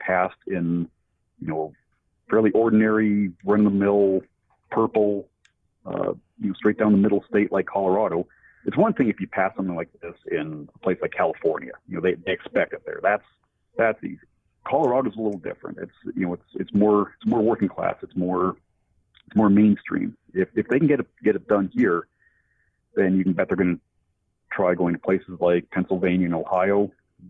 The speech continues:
You know, they may even try, uh, you know, Louisiana. Uh, heck, they may even try Texas. Uh, good luck. But, uh, or New Mexico, Oklahoma, Kansas, Montana, North Dakota. Uh, they're, they're not,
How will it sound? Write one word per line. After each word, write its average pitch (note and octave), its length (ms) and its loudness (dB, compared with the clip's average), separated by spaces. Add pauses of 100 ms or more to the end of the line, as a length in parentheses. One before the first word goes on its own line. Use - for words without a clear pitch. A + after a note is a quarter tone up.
You G#2 100 2
know, F#2 80 0
they G2 80 0
may F#2+ 180 2
even G2+ 160 4
try, F#2 340 2
uh, F2+ 120 2
you G2 140 -2
know, F2 40 -8
Louisiana. F#2+ 640 0 (640)
Uh, F2+ 220 2 (220)
heck, - 180 -4
they - 60 -2
may E2+ 100 2
even G2+ 140 4
try A2+ 180 0
Texas. - 460 -6 (260)
Uh, D#2+ 220 -2 (400)
good F2 140 -8
luck. E2+ 300 -2
But, F#3+ 200 0 (340)
uh, E2 300 0
or B2 140 4
New B2 120 2
Mexico, G2+ 640 -2
Oklahoma, F#2 480 -4
Kansas, G2 540 -2 (180)
Montana, G2 540 0
North G2 240 2
Dakota. G#2 420 0 (480)
Uh, F#2+ 300 2 (640)
they're, A#2 320 0
they're B2 380 0
not, - 160 2